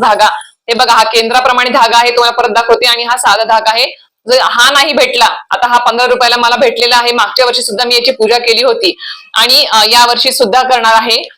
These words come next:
आणि हा साधा धागा आहे कलावा, तर याच्यावर फक्त हे याच्यावर इथं ठेवायचं आहे तुम्हाला. आणि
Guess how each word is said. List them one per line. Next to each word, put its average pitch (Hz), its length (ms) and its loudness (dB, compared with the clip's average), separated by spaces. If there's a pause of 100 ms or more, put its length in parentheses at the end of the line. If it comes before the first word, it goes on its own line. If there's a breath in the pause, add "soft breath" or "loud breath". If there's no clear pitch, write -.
(100)
आणि 233 140 -2
हा 254 160 0
साधा 233 260 2
धागा 220 280 2
आहे 214 180 0
कलावा, 190 460 2 (340 loud breath)
तर 262 100 2
याच्यावर 269 440 2
फक्त 277 260 -2
हे 339 160 2
याच्यावर 285 300 0
इथं 294 160 -2
ठेवायचं 262 480 2
आहे 254 220 0
तुम्हाला. 240 280 0
आणि 254 420 -2